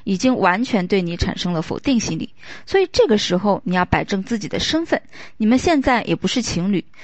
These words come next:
你不能够以情侣的身份去跟他进行任何的沟通交流，这样只会让对方对你更加的反感。所以挽回的时候，我们首先要学会主动的承认错误，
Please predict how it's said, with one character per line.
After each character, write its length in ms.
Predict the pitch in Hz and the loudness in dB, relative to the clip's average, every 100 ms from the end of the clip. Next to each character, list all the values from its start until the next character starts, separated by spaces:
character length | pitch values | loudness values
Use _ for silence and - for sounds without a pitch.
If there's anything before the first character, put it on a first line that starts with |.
| - | -8
你 100 | 220 | -4
不 180 | 214 349 | 0 4
能 180 | 269 196 | 4 2
够 200 | 240 220 | 2 2
以 80 | 160 | 2
情 260 | - 185 | 0 0
侣 80 | 208 | 2
的 100 | 151 | 0
身 280 | 156 220 226 | 0 0 2
份 180 | 233 - | 0 -2
去 160 | - 185 | -6 -4
跟 140 | 175 | -4
他 160 | 180 185 | -2 -4
进 180 | 190 | -2
行 160 | 170 147 - | -4 -4 -2
任 180 | 240 208 | -2 0
何 100 | 143 | -4
的 120 | - | -4
沟 200 | 185 175 | -2 -2
通 200 | - 160 | -4 -2
交 200 | 175 165 | 0 0
流， 180 | 151 - - - - | -2 -6 -14 -16 -2
这 100 | 190 | 2
样 160 | 359 | 2
只 180 | - 165 | 0 0
会 160 | - 262 | 2 2
让 180 | 208 175 | 2 0
对 240 | 247 196 | 2 2
方 260 | - 240 254 | 2 0 0
对 100 | - | -4
你 140 | 196 - | -2 -2
更 240 | - 294 185 | 0 0 2
加 180 | 226 226 | 0 0
的 60 | |
反 240 | - 156 175 | 0 -2 -2
感。 160 | 160 - - - - - - | -6 -8 -20 -20 -20 -16 0
所 120 | 302 | 2
以 80 | 359 | 4
挽 240 | 262 156 | 4 2
回 140 | 170 | 2
的 80 | 214 | 0
时 180 | - 170 | 2 0
候， 260 | 185 175 - - - - | 2 0 -2 -20 -20 -4
我 100 | 202 | 2
们 120 | 247 | 2
首 220 | - 190 | 2 0
先 240 | 165 208 208 | 2 0 2
要 180 | 190 180 | 0 0
学 200 | - 170 | 0 0
会 200 | 226 185 | 2 0
主 240 | - 156 | -2 -4
动 200 | 294 320 | 0 0
的 100 | 180 | 0
承 180 | - 165 | 0 -2
认 160 | 175 | -4
错 220 | 156 - 147 | -4 -4 -4
误， 180 | - | -6